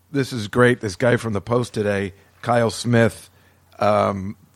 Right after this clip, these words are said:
was writing about that video, and he calls them total covid idiot, covidiots. Work stupidity is spreading as fast as the coronavirus.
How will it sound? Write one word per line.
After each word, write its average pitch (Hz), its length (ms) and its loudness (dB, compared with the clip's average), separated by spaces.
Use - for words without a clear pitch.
was 139 320 2
writing 139 340 2
about 123 420 2
that 123 160 0
video, 123 380 -2
and 104 80 -4
he 107 60 -8
calls 117 280 -2
them 110 120 -10
total 143 520 4
covid 135 840 2
idiot, 131 600 0
covidiots. 143 920 0
Work 143 300 2
stupidity 160 680 2
is 139 120 0
spreading 143 420 2
as 139 120 0
fast 123 380 4
as 110 120 -4
the 120 100 -4
coronavirus. 113 920 0